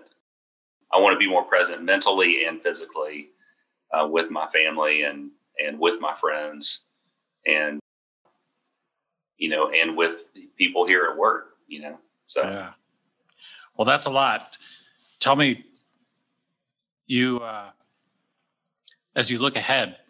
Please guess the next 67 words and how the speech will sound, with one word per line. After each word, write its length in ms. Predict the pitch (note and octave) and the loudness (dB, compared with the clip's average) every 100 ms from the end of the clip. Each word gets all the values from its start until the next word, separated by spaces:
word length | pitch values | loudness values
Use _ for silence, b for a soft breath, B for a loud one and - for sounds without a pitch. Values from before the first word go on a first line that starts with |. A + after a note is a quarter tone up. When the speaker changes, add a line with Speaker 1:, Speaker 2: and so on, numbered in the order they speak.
| _ - | _ -6
Speaker 2:
what's, 260 | B2 - | -2 -2
what's, 160 | C#3 - - - | -4 -8 -8 -6
what's 180 | C#3+ D3+ | -4 -2
next 220 | D#3 - | -2 0
for 100 | A2 | -2
you? 180 | F#2+ F2 | -2 -2
What's, 340 | A#2+ - - b b b b b | 2 2 0 b b b b b
what 100 | C3+ | 0
does 100 | D3 | 2
the 100 | C3+ | 0
future 380 | - C3+ B2+ A#2+ | -2 -2 0 -2
look 220 | G#2+ G#2 | -2 -6
like? 180 | F#2+ F2+ | -8 -4
We're 180 | B2 B2+ | 2 6
all, 180 | D#3 D3+ | 6 4
I 80 | |
think 180 | C3+ G3+ | 0 0
we're 160 | D#3+ C3+ | 2 4
all 260 | C3 C#3 C3+ | 6 6 6
sort 280 | - B2 A2+ | 4 4 0
of, 140 | G#2 | 0
"Okay, 400 | A2+ B2 G#2+ G2 B B - | -2 0 0 -2 B B 0
we're 120 | C#3+ | 2
gonna 100 | D3+ | 2
<laughs> 20 | |
get 100 | - - | -2 -2
through 260 | - - | -2 -2
this 220 | B2+ - | -2 -4
pandemic 680 | - B2 A2 A2+ B2 B2+ - - B B B B | 0 0 0 0 0 -2 -6 -18 B B B B
finally, 540 | - A#2 B2+ C#3 C#3+ | 2 2 4 2 0
and, 280 | A#2 G#2+ G#2+ | -2 -4 -6
you 60 | A#2 | -4
know, 120 | A2 | -2
we're 140 | A2 | 0
all 100 | A2+ A#2+ | 0 0
gonna 140 | A#2+ | -2
go 180 | A2+ G#2+ | -4 -4
take 220 | - A2 | -4 -4
a 60 | G2+ | 0
trip 300 | - D3 - | 2 4 4
somewhere 580 | C#3+ B2+ A#2+ A#2+ A#2+ | 2 0 0 2 2
and 80 | A2 | 0
maybe 180 | G#2+ A2 | -2 -2
sit 180 | A2 A#2 | -2 -2
on 120 | A2+ | -2
a 60 | G#2 | -2
beach 360 | A#2 A#2+ A#2 | -4 -2 -2
and, 200 | G#2+ G2 - B B B | -2 -8 -16 B B B
uh, 140 | B2+ G#2+ | -2 0
have 160 | A2+ | 0
a 60 | D3+ | 0
Speaker 1:
<laughs> 0 | |
Speaker 2:
cocktail 380 | D3+ C#3 D3 A#2 | 0 -2 0 0
or 100 | A2+ | 0
something 300 | C3+ A#2+ A2+ | 0 -2 -4
like 180 | G#2+ G#2+ | -4 -2
that." 240 | B2+ A2 | 0 0
But, 180 | A2 - B B B | -4 -8 B B B
but 120 | A#2 | 0
beyond 300 | B2+ C#3+ F3 | 2 2 2
that, 140 | C#3+ A2 | 0 0
what's, 320 | D3 D3+ - | -2 -2 -4
what's 180 | C3+ C#3+ | -2 0
sort 260 | - D3+ D3 | 0 0 -2
of 100 | C3+ | -2
your, 300 | C3+ C3 B2 | -2 0 0
uh, 180 | A2+ | 0